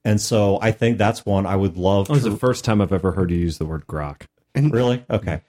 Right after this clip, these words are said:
Speaker 1: I'll try never to use it again.
Speaker 2: Probably.
Speaker 3: So
Speaker 1: But
Speaker 3: are you kind of doing this for the Skies of Glass game?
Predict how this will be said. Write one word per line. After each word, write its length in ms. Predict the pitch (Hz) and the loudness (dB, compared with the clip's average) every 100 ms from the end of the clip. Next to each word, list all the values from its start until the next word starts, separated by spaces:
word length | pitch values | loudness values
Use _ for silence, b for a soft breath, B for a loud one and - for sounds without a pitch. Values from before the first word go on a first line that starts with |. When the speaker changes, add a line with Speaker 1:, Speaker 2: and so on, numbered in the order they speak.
| _ - | _ -2
Speaker 1:
I'll 140 | 104 | -2
try 200 | - 98 | 2 2
never 280 | 92 95 101 | 2 2 2
to 60 | 98 | 2
use 220 | 98 110 | 2 2
it 80 | 92 | 0
again. 320 | 82 78 69 | 0 -2 -2
Speaker 2:
Probably. 680 | - 147 113 92 87 82 107 | -2 -2 -2 -2 -4 -4 -6
Speaker 3:
So 160 | 117 131 | -2 0
Speaker 1:
But 180 | 113 117 117 | 0 0 -2
Speaker 3:
are 120 | 139 156 | 2 4
you 180 | 151 | 4
kind 340 | 147 147 147 165 | 2 0 0 0
of 140 | 156 | -4
doing 480 | - 117 123 120 107 _ _ _ | -2 0 0 -2 -4 _ _ _
this 320 | 120 117 120 - | -8 -4 -4 -6
for 420 | - 117 113 110 | -6 0 2 2
the 360 | 107 104 101 | 2 0 0
Skies 340 | 98 - 110 110 | -2 -2 0 0
of 100 | 104 | 0
Glass 260 | 98 98 - | -2 -2 0
game? 240 | 135 160 | 0 0